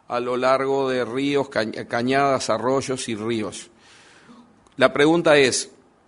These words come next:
¿esa agua para cuánto alcanza? Pensemos que el Uruguay tiene ciento ochenta mil hectáreas de arroz, setenta o ochenta mil hectáreas de,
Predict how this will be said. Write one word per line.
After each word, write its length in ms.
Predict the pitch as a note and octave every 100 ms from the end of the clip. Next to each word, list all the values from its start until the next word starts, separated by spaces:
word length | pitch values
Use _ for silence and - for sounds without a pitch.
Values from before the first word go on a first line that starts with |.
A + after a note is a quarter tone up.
| -
¿esa 380 | E3+ - E3
agua 280 | E3+ F3+ F3
para 160 | C#3+ C3
cuánto 240 | C#3 C#3+
alcanza? 440 | B2+ B2 A#2+ - - _ _ _ _ _ _ _ _ _ _ _ -
Pensemos 640 | D3 D3 - E3 E3+ F3
que 120 | D#3
el 80 | C#3+
Uruguay 280 | C#3 D3 D3+
tiene 400 | D3+ D#3 E3 D#3+
ciento 320 | - C#3 C3
ochenta 340 | A#2+ B2+ A#2
mil 160 | B2 D#3
hectáreas 440 | C3 C#3 C#3 C3
de 80 | B2+
arroz, 480 | B2+ D#3 F3 - - _ _
setenta 640 | - A#2 - C3+ D3 C3+
o 60 | B2+
ochenta 400 | A#2+ B2 A#2+ B2
mil 160 | C#3
hectáreas 420 | B2+ G#2+ C3+ C3+
de, 160 | A#2 A2